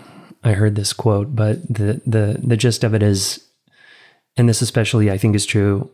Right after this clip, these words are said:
like, let's take social media, for example. We're not gonna go down that rabbit hole, but when someone says something negative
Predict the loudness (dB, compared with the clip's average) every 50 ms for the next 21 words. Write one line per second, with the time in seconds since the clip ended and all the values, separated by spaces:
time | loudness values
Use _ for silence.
0 | _ -2 -2 -2 -2 -2 -4 -4 -4 -4 -2 -2 -2 -2 -2 -2 -4 -4 -4 -4
1 | -4 -4 -2 -2 -2 -2 -2 -2 -4 -6 -8 -6 -4 -4 -2 -2 -2 -4 -2 -2
2 | -2 -2 -2 -2 -2 -2 -2 -2 -2 -4 -4 -2 -4 -4 -4 -4 -4 -4 -4 -4
3 | -4 -4 -6 -4 -6 -6 -6 -4 -6 -4 -4 -4 -6 -6 -8 -12 _ -20 -20 -20
4 | -20 -20 -20 -20 -20 -20 -20 -20 -20 -20 -20 _ _ 0 2 2 4 2 2 0
5 | 0 0 0 0 0 0 0 -2 -2 0 -2 -2 -2 0 0 0 0 -2 -4 -2
6 | -2 0 0 0 0 -2 -2 -2 -4 -6 -8 -12 -16 -14